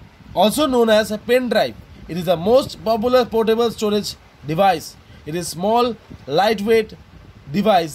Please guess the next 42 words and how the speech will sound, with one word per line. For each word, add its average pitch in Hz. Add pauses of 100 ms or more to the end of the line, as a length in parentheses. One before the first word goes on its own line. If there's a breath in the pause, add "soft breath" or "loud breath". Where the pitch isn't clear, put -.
that 196 (100)
easily 226
fits -
in 170
your 185
pocket. 170 (320 loud breath)
It 180
can 240
be 226
easily 226
connected 214
to 214
the 170 (260 loud breath)
computer. 202 (280 loud breath)
You 202
can 233
transfer, 226
copy 214
or 180
move 208 (380)
data 175 (180)
from 156
one 214
computer 160
to 262 (120)
another. 156
So 196
everyone 240 (320 loud breath)
knows 226
about 240
flash 233
drive 180 (220)
or 247
pen 240
drive. 160
Flash 185
drive 226
is 202
known 214
as 247
pen 233
drive. 143